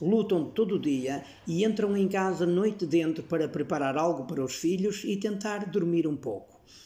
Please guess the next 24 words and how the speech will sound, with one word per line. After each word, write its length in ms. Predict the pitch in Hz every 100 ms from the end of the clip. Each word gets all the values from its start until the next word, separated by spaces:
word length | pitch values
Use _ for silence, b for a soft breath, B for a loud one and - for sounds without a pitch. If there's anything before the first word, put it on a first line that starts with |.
| B -
É 100 | 170
uma 160 | 170
labuta 480 | 170 165 147 196 196
diária 640 | 127 131 123 117 135 160 B B B
que, 80 | -
na 100 | 170
maioria 340 | 185 220 220 220
dos 140 | 185
casos, 400 | - 208 190 165
é 60 | 202
também 280 | 202 190
sustentada 600 | 196 - - 180 202 196
pela 240 | 196 202 202
fé, 480 | - 123 107 - - -
que 140 | 156
os 100 | 117
motiva 720 | 120 120 123 196 190 202 196
e 60 | -
fortalece. 720 | - 135 - 104 - - - - b b b -
As 140 | 135
irmãs 340 | 147 135 135 135
com 160 | -
quem 140 | - 123
estive 540 | - - 190 185 190